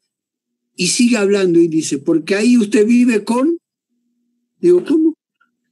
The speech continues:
<laughs> No había <laughs> Big Data, <laughs>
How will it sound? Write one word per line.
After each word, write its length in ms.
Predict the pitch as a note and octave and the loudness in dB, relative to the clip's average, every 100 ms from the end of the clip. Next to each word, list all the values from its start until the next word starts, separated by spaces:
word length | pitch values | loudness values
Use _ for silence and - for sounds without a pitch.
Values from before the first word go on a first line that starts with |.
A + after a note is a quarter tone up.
| _ _ | _ _
<laughs> 880 | D4 - - _ _ D#4 C4+ _ _ _ _ _ _ _ _ _ - | -8 -8 -20 _ _ -4 -4 _ _ _ _ _ _ _ _ _ -2
No 260 | A3 C#4+ | 0 0
había 380 | C#4+ C4 B3 A#3 F#3 - - G3+ | 0 0 -2 -6 -10 -10 -8 -4
<laughs> 380 | G3+ - G#3 E3+ | -4 -6 -14 -4
Big 280 | B3 A#3+ | -2 0
Data, 380 | G#3 E3+ F3+ - E4 - | -2 -4 -6 -6 -6 -6
<laughs> 720 | G3+ A3 F3 _ - G#3 _ | -6 -6 -8 _ -14 -14 _